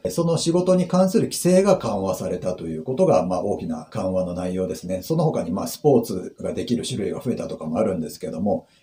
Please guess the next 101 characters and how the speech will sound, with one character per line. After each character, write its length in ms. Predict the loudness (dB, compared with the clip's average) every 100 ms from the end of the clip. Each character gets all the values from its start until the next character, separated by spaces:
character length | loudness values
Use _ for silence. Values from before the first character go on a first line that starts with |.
| _
要 240 | 4 4
は、 160 | 4 0
ま 120 | 0
あ、 20 |
規 140 | 0 0
制 180 | 2
を 100 | 2
行 180 | 2 -2 0
い 100 | 0
な 120 | 0
が 80 | 2
ら 100 | 2
経 220 | 4 4
済 180 | 6 4
を 180 | 2 0
ど 160 | 2
う 60 | 2
回 140 | 0
し 60 | -4
て 80 | -8
い 40 |
く 80 | -8
か 120 | -6
っ 80 | -6
て 80 | -6
い 40 |
う 40 | -6
の 100 | -4
が 160 | -6
国 380 | -6 -4 -4 -6 _ _
と 120 | -12
か 260 | -6 -6 -6 -6
地 100 | -4
方 140 | -2
自 120 | -4
治 100 | -8
体 180 | -8 -6
が 100 | -6
考 220 | -6 -4 -2
え 80 | -2
て 100 | -4
い 40 |
る 80 | -6
こ 100 | -6
と 120 | -6 -4
な 100 | -2
の 140 | 0
で、 180 | 2 2
あ 80 | 0
く 120 | 0
ま 120 | 0
で 80 | 0
も、 300 | -2 -4 -6 -8
え 120 | -6
ー、 40 |
感 180 | -2 0
染 160 | 4 2
者 140 | 2
は 80 | -2
増 120 | 2
え 60 | 2
続 240 | 2 0
け 140 | 0 -2
て 140 | -2
い 80 | -6
ま 160 | -6
す 100 | -4
の 60 | -6
で、 180 | -6 -8
全 200 | -4 -4
体 200 | 0 0
で 100 | 0
見 100 | -2
ま 140 | -4 -8
す 100 | -10
と、 140 | -14 -6
え 180 | -6
ー、 20 | -2
そ 120 | 2
れ 80 | 4
を 200 | 2 -2
医 120 | 0
療 340 | 4 6 6
崩 200 | 2 0
壊 160 | 0 0
を 40 |
起 60 | -2
こ 80 | -2
さ 120 | 2
な 120 | 2
い 60 | 2
程 160 | 0 2
度 80 |
に 120 | 2 -2
こ 120 | -6
う 20 |
抑 300 | -4 0 2
え 40 |
な 120 | 2 2
が 140 | 2
ら、 240 | 2 -2